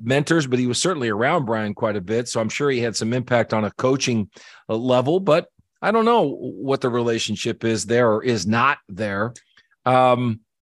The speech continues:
as I look at it, you know, the offensive coordinator job at Boise State has been a coveted one for great reason,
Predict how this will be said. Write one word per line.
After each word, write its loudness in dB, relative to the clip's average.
as 4
I 6
look 4
at 4
it, -8
you -6
know, 0
the 0
offensive 0
coordinator 0
job 0
at -8
Boise -2
State -2
has -2
been -4
a -4
coveted -2
one -2
for -8
great -2
reason, -2